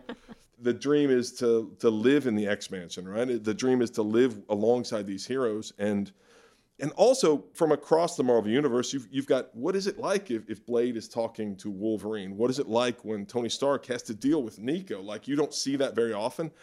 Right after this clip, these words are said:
Speaker 2: That's, like, the joy of comic book events, is when they throw these characters together. So you get to live through that. And as the Hunter,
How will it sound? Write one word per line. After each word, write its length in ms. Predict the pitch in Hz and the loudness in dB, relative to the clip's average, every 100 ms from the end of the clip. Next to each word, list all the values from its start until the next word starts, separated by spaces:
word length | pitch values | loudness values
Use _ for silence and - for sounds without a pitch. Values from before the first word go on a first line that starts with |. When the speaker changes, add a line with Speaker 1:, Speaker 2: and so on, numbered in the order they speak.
| - - - | -20 -16 0
Speaker 2:
That's, 160 | 151 175 | 2 2
like, 140 | - | 4
the 100 | 135 | 2
joy 560 | 95 104 117 120 135 135 | 2 4 6 6 6 4
of 220 | 107 92 | 2 2
comic 360 | - 120 120 - | 0 2 2 0
book 180 | 117 110 | 0 0
events, 380 | 90 107 127 | 0 0 0
is 120 | 110 107 | -6 -6
when 120 | 104 | -8
they 80 | 98 | -8
throw 360 | - 110 117 | -10 -2 -2
these 220 | 117 113 | -2 -6
characters 440 | - 113 110 107 98 | -4 -4 -4 -8 -10
together. 500 | 90 90 92 135 - _ - _ | -12 -10 -8 -8 -10 _ -20 _
So 120 | - | 0
you 220 | 120 160 | 2 2
get 220 | 156 151 - | 4 2 2
to 420 | 113 110 110 110 - - | 0 0 0 -4 -10 -2
live 380 | 117 185 208 | 2 2 2
through 140 | 113 104 | -4 -4
that. 340 | 95 104 104 | -4 -8 -4
And 240 | 110 117 120 | 2 2 2
as 200 | 117 120 | 0 0
the 120 | 110 | -4
Hunter, 640 | - - 247 - 98 110 | -4 -2 -2 -4 -8 -8